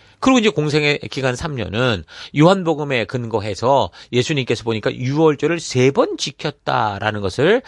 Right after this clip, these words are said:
예, 가정해서 계산한 겁니다. 그래서 예수님의 탄생 연도를 기준으로 지금의 이제 비씨와 에이디로 분류해서 역사적으로 표현되기 시작했던 거지요. 자, 그래서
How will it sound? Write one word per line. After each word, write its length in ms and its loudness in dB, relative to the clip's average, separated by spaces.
예, 120 -2
가정해서 580 0
계산한 480 -4
겁니다. 300 -14
그래서 420 4
예수님의 420 0
탄생 460 -4
연도를 560 2
기준으로 600 -4
지금의 500 -2
이제 300 -4
비씨와 640 -2
에이디로 640 0
분류해서 760 0
역사적으로 680 0
표현되기 680 0
시작했던 1120 -2
거지요. 340 -4
자, 120 4
그래서 580 4